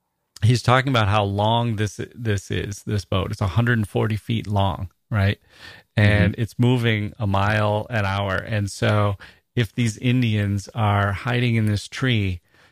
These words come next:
Speaker 1: they'll, <laughs> they have a minute and a half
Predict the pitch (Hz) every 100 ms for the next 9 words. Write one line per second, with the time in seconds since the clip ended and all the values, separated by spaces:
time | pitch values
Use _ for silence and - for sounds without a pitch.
0 | _ _ 104 104 104 104 - - - -
1 | - - - - 151 - - - 131 -
2 | - - - - 123 107 98 110 120 143
3 | - 120 101 90 117 101 98 -